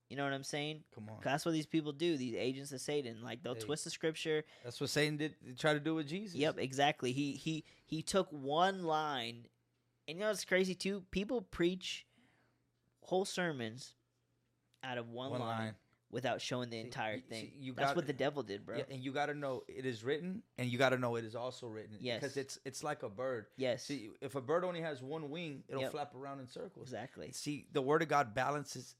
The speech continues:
Speaker 2: itself out. You gotta know it is written, yeah, but it's also written, so you know context.
Speaker 1: Yes.
Speaker 2: And that's what the devil does. He takes
Speaker 1: Yes.
Speaker 2: everything out of context.
Speaker 1: Yes, hundred percent. You gotta know context, bro. And so, anyways,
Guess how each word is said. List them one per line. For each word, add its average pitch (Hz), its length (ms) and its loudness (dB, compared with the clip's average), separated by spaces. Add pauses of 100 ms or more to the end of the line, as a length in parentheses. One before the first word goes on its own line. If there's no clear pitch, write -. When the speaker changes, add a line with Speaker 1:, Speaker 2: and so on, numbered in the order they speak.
(120)
Speaker 2:
itself 127 500 -6
out. 135 280 -4 (420)
You 131 100 -8
gotta 135 220 4
know 131 160 0
it 127 140 -2
is 113 140 -2
written, 175 400 0 (140)
yeah, 151 160 6
but 123 120 0
it's 127 140 -2 (100)
also 143 480 4
written, 120 280 -6
so 123 160 -6
you 123 80 -2
know 113 160 -2
context. - 840 -6
Speaker 1:
Yes. 120 640 -2
Speaker 2:
And 117 80 -8
that's 113 120 -6
what 127 120 -6
the 135 60 -4
devil 147 260 4
does. 165 260 2
He 151 60 -10
takes - 140 -4
Speaker 1:
Yes. 127 260 6
Speaker 2:
everything 165 420 6
out 120 100 -2
of 110 60 -8
context. 120 480 -12
Speaker 1:
Yes, 127 380 0
hundred 135 360 -2
percent. 120 380 -4
You 131 120 -4
gotta 131 280 2
know 120 160 0
context, 120 580 -6
bro. 107 220 -6 (380)
And 123 240 0
so, 123 520 6 (1300)
anyways, 123 640 4